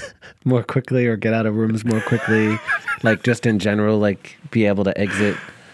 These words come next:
Speaker 1: social interactions more fluidly and in a more timely fashion. I think that was one of 'em.
Speaker 2: Yep.
Speaker 1: Do you remember if there was a second one?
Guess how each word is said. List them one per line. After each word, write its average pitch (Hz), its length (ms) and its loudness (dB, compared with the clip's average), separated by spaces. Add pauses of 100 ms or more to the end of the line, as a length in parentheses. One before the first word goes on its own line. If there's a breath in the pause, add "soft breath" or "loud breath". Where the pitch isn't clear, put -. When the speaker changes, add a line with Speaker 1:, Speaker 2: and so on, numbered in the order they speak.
(540 loud breath)
Speaker 1:
social 107 400 -2
interactions 101 760 0 (540)
more 107 260 -2
fluidly 104 540 0
and 92 180 -6 (800 soft breath)
in 107 80 -4
a 104 60 -2
more 101 160 0
timely 98 340 0
fashion. 98 380 -2
I 101 40 2
think 107 120 0
that 95 120 2
was 87 120 -2
one 90 120 -2
of 90 120 -4
'em. 104 160 -8 (680 loud breath)
Speaker 2:
Yep. 92 240 -2 (320)
Speaker 1:
Do 123 80 -2
you 143 80 6
remember 175 420 4
if 117 120 -4
there 127 100 2
was 120 140 0
a - 20 -8
second 107 320 -4
one? 110 160 0